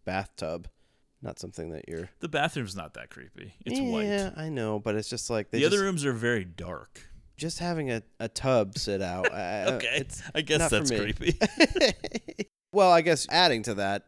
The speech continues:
Speaker 1: taking a bath fully clothed.
Speaker 2: With your son, who's
Speaker 1: Oof.
Speaker 2: six.
Speaker 1: Yeah.
Speaker 2: Samuel
Speaker 1: Unethical
Speaker 2: can
Speaker 1: at best.
Speaker 2: sort of sense that things are going off the rails, and he reaches out by phone and calls the neighbor, Missus Roach,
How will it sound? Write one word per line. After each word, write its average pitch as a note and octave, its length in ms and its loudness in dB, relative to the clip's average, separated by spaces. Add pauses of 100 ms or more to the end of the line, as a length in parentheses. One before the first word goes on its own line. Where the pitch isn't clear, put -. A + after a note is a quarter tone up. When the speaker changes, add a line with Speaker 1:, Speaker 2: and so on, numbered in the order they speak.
(140)
Speaker 1:
taking D3 340 -2
a B2 60 -2
bath G#2+ 260 2
fully F#2+ 320 -4
clothed. D#2 560 -6 (340)
Speaker 2:
With G#2 280 -4
your F#2+ 100 -4
son, F2 420 -8 (340)
who's - 280 -2
Speaker 1:
Oof. - 60 0
Speaker 2:
six. - 340 -6 (160)
Speaker 1:
Yeah. A2 280 -2 (360)
Speaker 2:
Samuel A3 460 6
Speaker 1:
Unethical C#3 240 0
Speaker 2:
can G2 60 2
Speaker 1:
at F2+ 100 -8
best. - 380 -6 (180)
Speaker 2:
sort - 400 6
of C3+ 100 2
sense B2 460 4
that - 180 0
things G#2 340 0
are F#2 360 -4 (520)
going A2+ 280 4
off G#2 200 4
the F#2 140 2
rails, F#2+ 680 6
and F#2+ 400 2
he - 220 -2
reaches A2+ 480 2
out G#2 400 0
by F#2+ 160 2
phone A2 540 2
and G2+ 100 -6
calls G2+ 320 2
the F#2+ 100 -4
neighbor, F#2 380 0
Missus F#2+ 380 -2
Roach, A2 480 2